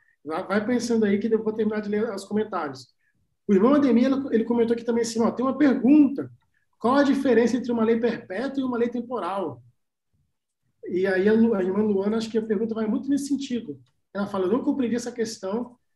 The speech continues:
Para cada tempo, uma lei diferente. Pode explicar melhor?" Vou voltar para você, Adriano, tá bom? Continuando aqui. Maria da Conceição, ela fala, "Pois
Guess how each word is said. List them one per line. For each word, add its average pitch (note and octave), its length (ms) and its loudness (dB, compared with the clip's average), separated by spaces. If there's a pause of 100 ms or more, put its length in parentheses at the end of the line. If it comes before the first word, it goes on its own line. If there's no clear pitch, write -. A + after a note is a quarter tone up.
(120)
Para F3+ 140 -8
cada A3+ 320 -4
tempo, A3 300 0
uma A3+ 140 -2
lei G3+ 120 0
diferente. F3+ 520 -8
Pode F#3+ 180 -4
explicar G3 340 -6
melhor?" G3 420 -4 (380)
Vou E3+ 100 -6
voltar G3 220 0
para G3+ 80 -6
você, A3+ 100 2
Adriano, F3 300 0
tá D#3 60 -8
bom? C#4 380 -2 (360)
Continuando C4+ 440 6
aqui. - 420 0 (220)
Maria A#3 340 4
da D#4+ 100 2
Conceição, C#4+ 640 0 (640)
ela A3+ 140 -2
fala, A3 480 2
"Pois D#4+ 680 2